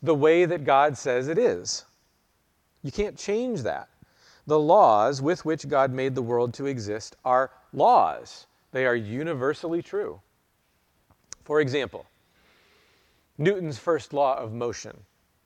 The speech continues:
states that an object at rest remains at rest, and an object in motion remains in motion at a constant speed in a straight line unless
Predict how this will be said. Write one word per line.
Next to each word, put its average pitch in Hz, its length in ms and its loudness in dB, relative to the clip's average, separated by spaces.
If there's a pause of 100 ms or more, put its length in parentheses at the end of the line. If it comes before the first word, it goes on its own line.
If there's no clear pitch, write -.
(180)
states 139 380 -2
that 123 140 -2
an 117 120 -2
object 131 440 2
at 120 160 -4
rest 117 320 -4
remains 120 440 -8
at 117 100 -4
rest, 104 440 -8 (420)
and 117 100 -10
an 120 100 -6
object 143 440 0
in 127 160 -6
motion 175 480 0 (200)
remains 147 440 -2
in 127 120 -4
motion 110 420 -6
at 110 140 -6
a 104 60 -6
constant 135 460 -8
speed 123 340 -6
in 113 100 -10
a 98 60 -12
straight 139 300 -4
line 123 340 -6 (380)
unless 131 420 -2